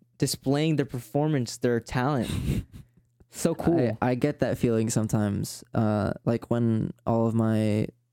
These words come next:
Speaker 2: my members from my metal band came down here,
Speaker 1: Mm-hmm.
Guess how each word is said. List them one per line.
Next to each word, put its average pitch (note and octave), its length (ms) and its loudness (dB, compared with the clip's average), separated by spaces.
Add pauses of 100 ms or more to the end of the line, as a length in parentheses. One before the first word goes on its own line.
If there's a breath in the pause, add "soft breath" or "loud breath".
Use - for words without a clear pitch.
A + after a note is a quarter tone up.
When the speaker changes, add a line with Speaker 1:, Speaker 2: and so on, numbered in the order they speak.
(100)
Speaker 2:
my A#2 120 2
members A2+ 400 0
from G2+ 480 -6 (120)
my D#3+ 120 2
metal A2 260 2
band G#2 240 0
came A2 180 -2
down G#2 240 0
here, C#3+ 260 0 (180)
Speaker 1:
Mm-hmm. C3 260 0